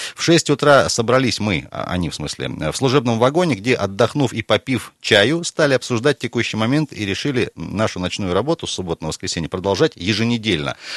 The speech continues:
Но у нас, э, к счастью, наверное, для кого-то не каждую субботу субботник, но тем не менее, вот двадцать первого числа он состоится. Друзья, что вы конкретно делаете, чтобы наш город становился чище? Пожалуйста, до нас дозвонитесь. И, э, напомню, что сервисы WhatsApp и Viber у нас тоже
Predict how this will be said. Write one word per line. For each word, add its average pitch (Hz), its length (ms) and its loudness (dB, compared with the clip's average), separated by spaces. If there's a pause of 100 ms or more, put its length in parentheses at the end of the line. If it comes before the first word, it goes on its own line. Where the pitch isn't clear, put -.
(100)
Но 135 140 0
у 143 40 2
нас, 151 240 2
э, 87 160 -4 (160)
к - 60 -16
счастью, 101 340 -2
наверное, 80 200 -4
для 85 100 -4
кого-то 95 320 -2
не 95 160 -4
каждую 151 360 2
субботу 85 360 -4
субботник, 90 460 -4
но 101 80 -10
тем 160 140 -4
не 135 80 -2
менее, 117 240 -2
вот 82 60 -2
двадцать 92 220 -4
первого 98 200 -4
числа - 200 -6
он 80 80 -4
состоится. - 400 -6 (240)
Друзья, 143 280 2
что - 160 2
вы 151 80 4
конкретно 127 380 0
делаете, 123 300 2
чтобы - 260 -4
наш 95 120 2
город 98 220 0
становился 95 440 -4
чище? 151 300 -4
Пожалуйста, 95 380 0
до 90 100 -2
нас 95 140 0
дозвонитесь. 135 600 -4
И, 120 220 0
э, 90 80 2
напомню, 107 320 -2
что - 160 -8
сервисы 101 380 -2
WhatsApp 101 260 0
и 107 60 -10
Viber 98 240 2
у - 20 -2
нас 92 160 -2
тоже 87 260 -4